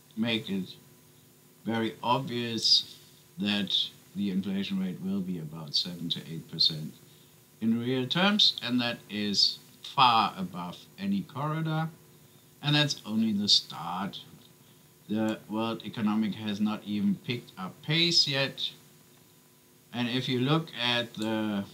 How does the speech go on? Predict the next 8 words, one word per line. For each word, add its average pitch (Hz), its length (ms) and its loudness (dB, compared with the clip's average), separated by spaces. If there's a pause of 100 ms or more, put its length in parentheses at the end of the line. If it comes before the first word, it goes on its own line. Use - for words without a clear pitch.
(340)
commodity 143 560 0
markets 120 640 2
today, 139 680 0 (180)
you 107 140 -6
can 113 220 -6
see 135 560 0 (2750)
that 117 280 0
basically 123 580 0